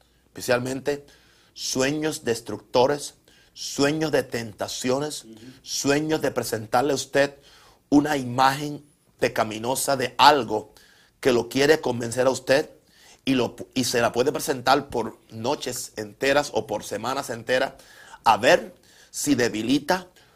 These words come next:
Speaker 1: su, su conciencia para que usted termine haciendo lo que usted está viendo en sueño. Y eso es muy real,
Speaker 2: Sí, right.
Speaker 1: muy real. Usted tiene que entender eso. Ahora, hay otros sueños que son del espíritu humano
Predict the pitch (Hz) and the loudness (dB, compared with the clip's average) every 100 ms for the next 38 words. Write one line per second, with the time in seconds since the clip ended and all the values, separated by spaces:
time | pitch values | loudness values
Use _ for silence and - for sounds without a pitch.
0 | _ - - - - 143 131 127 117 101 | _ -12 -6 -2 2 4 4 2 0 -4
1 | - - - - 139 123 120 120 - 151 | -8 -6 -4 -2 -2 -2 -4 -4 -4 0
2 | 190 156 117 117 107 104 110 113 - 139 | 0 0 -4 -4 -4 -4 -6 -8 -4 -2
3 | 139 110 127 131 120 - 143 139 110 107 | -2 -4 -4 -8 -8 -6 -6 -6 -8 -8
4 | 101 98 113 117 113 113 117 104 104 113 | -10 -10 -6 -6 -6 -10 -12 -10 -6 -6
5 | 101 90 - _ _ _ _ _ _ _ | -6 -10 -18 _ _ _ _ _ _ _
6 | 117 117 127 127 127 104 107 135 147 - | 0 2 4 2 -2 -4 -2 -2 -2 -6
7 | - 104 85 - _ _ _ - - 107 | -6 -6 -6 -8 _ _ _ -20 -20 -20
8 | - _ _ 110 113 120 147 - 123 85 | -20 _ _ -12 -4 0 0 0 -4 -4
9 | - - 107 143 139 113 110 110 107 - | -6 -10 -6 -4 -4 -6 -4 -6 -6 -12
10 | _ _ _ _ - - - 113 - - | _ _ _ _ -20 -2 4 4 4 -2
11 | 110 123 156 151 151 156 156 123 - 139 | -2 0 0 4 2 2 -4 -4 -2 -2
12 | 135 123 117 - - 147 151 127 110 92 | -2 -4 -6 -8 0 2 2 -2 -6 -10